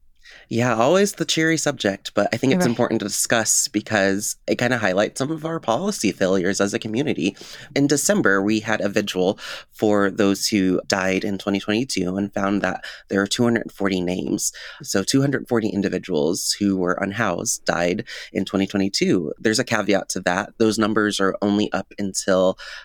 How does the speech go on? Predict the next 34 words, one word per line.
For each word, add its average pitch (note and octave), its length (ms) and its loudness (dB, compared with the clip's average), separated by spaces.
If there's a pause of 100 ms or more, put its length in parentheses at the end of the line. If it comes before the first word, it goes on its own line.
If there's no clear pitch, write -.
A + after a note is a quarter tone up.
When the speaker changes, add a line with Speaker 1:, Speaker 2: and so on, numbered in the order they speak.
(160)
Speaker 1:
November, G#2+ 640 2
and F#2+ 260 -6
so F#2 300 0
there G2+ 220 -2
still - 240 0
could A2 140 -2
be G#2 120 2
some G#2 140 0
Speaker 2:
Okay. G#2 60 2
Speaker 1:
adjustments - 440 -4
to A#2 100 -2
death. F#2+ 380 -6 (680)
And A#2+ 440 2
also, A2+ 580 2 (340)
they're B2+ 200 2
still - 240 2
kinda E3 180 2
investigating A2+ 520 2
some E3 140 0
of D#3+ 60 -2
the D#3+ 100 2
deaths, D3+ 380 -4
too, C#3 240 2
to F#2+ 260 2 (280)
make G2 200 -4
sure F#2+ 200 0
they're F2+ 280 -2
actually F#2+ 540 -2
unhoused D#3 580 0
and, G#2 140 -2 (160)
or F#2+ 160 0
transient, C3+ 680 0 (280)
and C3+ 100 4
also - 340 0